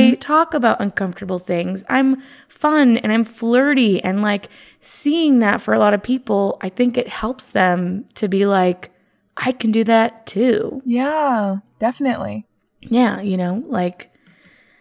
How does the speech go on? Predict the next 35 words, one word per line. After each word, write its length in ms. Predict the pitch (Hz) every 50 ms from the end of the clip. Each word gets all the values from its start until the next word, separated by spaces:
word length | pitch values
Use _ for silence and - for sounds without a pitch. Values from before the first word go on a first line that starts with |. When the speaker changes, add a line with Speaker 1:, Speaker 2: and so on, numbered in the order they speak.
| _ _ _ _ -
Speaker 2:
and, 480 | 226 226 226 214 208 208 214 214 - - _ _ _ _ -
um, 400 | 208 196 - 214 196 190 196 208 -
I 60 | 220
mean, 120 | 226 226
I 40 | 226
recently 360 | 220 214 226 - - 262 233
did 160 | 208 226 208
start 200 | - - 208 202 190
an 80 | 190 - -
OnlyFans. 880 | 202 202 190 196 202 - - - - 208 - - - - - - - -
<laughs> 40 | - - - _ _ _ _ _ - - 269 269 - -
Speaker 1:
Okay, 300 | 262 285 240 202 202 202
let's 180 | 208 220 269
Speaker 2:
To 80 | 294 277
Speaker 1:
talk 140 | 269 240 233
Speaker 2:
help. 120 | 233 214
Speaker 1:
about 140 | 226 220 208
this. 460 | 202 196 185 208 294 285 - - -
<laughs> 100 | 349 311
Speaker 2:
Okay, 260 | 220 196 208 202 214 214
so 120 | - 240
I 60 | 226 240
started 340 | 240 - - 233 240 262
an 60 | 254 240
OnlyFans. 480 | 226 220 214 208 196 196 190 190 185
I 100 | 196 185
only 420 | - - 220 226 233 240 240 233 220
post 380 | - - - 202 185 185 -
things 220 | - 185 180 180 185
that 80 | 175
are, 100 | 165 165
like, 320 | 175 165 160 - - - _ _ _ -
appropriate 440 | 180 - - 185 170 - 180 - -
for 120 | - -
Instagram 680 | - 180 175 - - 202 190 208 214 214 214 214 208